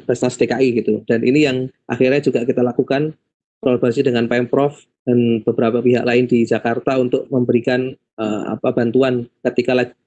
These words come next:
eh, kondisi pandemi covid nineteen ini ya. Jadi kita kerjasama dengan delapan puluh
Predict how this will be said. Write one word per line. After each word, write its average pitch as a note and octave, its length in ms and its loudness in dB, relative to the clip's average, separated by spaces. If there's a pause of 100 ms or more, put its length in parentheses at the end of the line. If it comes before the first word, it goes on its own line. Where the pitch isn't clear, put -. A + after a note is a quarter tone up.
(220)
eh, A2+ 240 -4
kondisi B2 400 0
pandemi A#2 480 0
covid A#2 320 -2
nineteen A#2 320 0
ini A#2 160 2
ya. G2 80 -8
Jadi A2 160 2
kita B2+ 240 -2
kerjasama A#2+ 320 0
dengan A2 320 2 (480)
delapan A#2 320 0
puluh B2 320 2